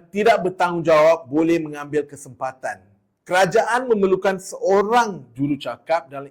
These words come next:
isu ron sembilan puluh lima dan budi. Bukan semua orang boleh cakap ikut suka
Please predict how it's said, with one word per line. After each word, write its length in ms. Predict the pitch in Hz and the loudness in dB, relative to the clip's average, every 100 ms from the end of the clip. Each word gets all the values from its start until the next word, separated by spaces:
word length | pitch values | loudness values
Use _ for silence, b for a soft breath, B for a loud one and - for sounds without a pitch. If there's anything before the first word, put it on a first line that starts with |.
| 135 | -20
isu 320 | 139 151 131 | -20 -14 -12
ron 240 | 135 139 | -10 -12
sembilan 240 | 135 127 120 | -14 -20 -18
puluh 140 | 127 120 | -16 -16
lima 320 | 120 127 160 180 _ _ | -16 -16 -16 -18 _ _
dan 240 | 143 151 | -12 -10
budi. 400 | 147 190 143 104 _ _ _ _ _ _ | -6 -6 -8 -12 _ _ _ _ _ _
Bukan 400 | - 147 180 269 | -8 -6 -2 -2
semua 400 | 262 226 247 277 | 0 -4 0 0
orang 320 | 214 208 202 180 | 0 0 0 0
boleh 160 | 180 | -2
cakap 480 | 170 170 160 180 - | -2 -4 -2 -4 -4
ikut 240 | 139 139 | -20 -20
suka 560 | - 160 156 185 185 180 | -14 -12 -10 -4 -4 -4